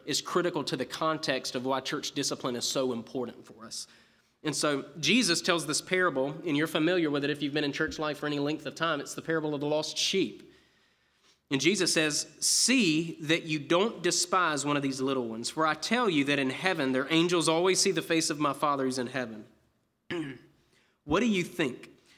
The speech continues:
If a man, I'm in, and I skip down to verse twelve here.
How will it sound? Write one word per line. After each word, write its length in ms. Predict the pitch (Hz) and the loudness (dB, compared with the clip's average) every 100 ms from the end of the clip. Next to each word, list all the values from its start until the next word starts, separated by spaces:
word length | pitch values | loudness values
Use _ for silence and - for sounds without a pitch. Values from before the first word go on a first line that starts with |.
| - | -6
If 160 | 151 147 | -2 2
a 60 | 147 | 4
man, 500 | 147 175 214 233 165 | 4 4 4 0 0
I'm 120 | 151 | 0
in, 80 | 156 | 0
and 200 | - 156 | -2 -2
I 200 | 139 139 135 | -2 -4 -6
skip 240 | - - | -4 -2
down 80 | 165 | 0
to 60 | 147 | -2
verse 180 | 151 | -4
twelve 260 | - 147 131 | -4 -4 -2
here. 220 | 135 131 | -2 -4